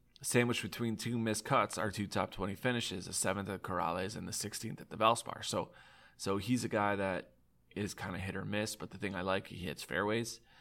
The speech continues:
and if he can figure out his approach game that weekend, you know, he's not a bad play either. Naismith, Satoshi Kodaira, who's won here before, and of course Luke Donald. We talked about the old man narrative. But, uh,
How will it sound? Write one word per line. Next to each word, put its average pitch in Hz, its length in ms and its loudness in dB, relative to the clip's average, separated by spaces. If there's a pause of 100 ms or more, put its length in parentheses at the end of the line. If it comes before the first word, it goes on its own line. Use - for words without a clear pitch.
(200)
and 92 220 -2
if 90 120 -2
he 90 40 -4
can 90 160 -4
figure 85 240 -4
out 78 140 -2
his - 100 -8
approach - 360 -10
game - 200 -8
that 87 220 -10
weekend, 143 420 -2 (300)
you 110 80 -8
know, - 140 -6
he's 104 200 -8
not 62 160 -6
a - 60 -8
bad - 260 -8
play - 240 -4
either. 104 320 -4 (800)
Naismith, 151 600 0 (500)
Satoshi 117 580 2
Kodaira, 104 480 4
who's 90 160 -6
won 104 220 -2
here 95 120 -2
before, 87 420 -2
and 65 100 -6
of 95 80 -10
course 92 240 -4
Luke 98 180 -6
Donald. 95 380 2
We 104 80 -6
talked 92 220 -4
about 78 180 -6
the - 60 -8
old - 180 -6
man 82 220 -6
narrative. 87 460 -6 (880)
But, 104 420 4
uh, 107 480 4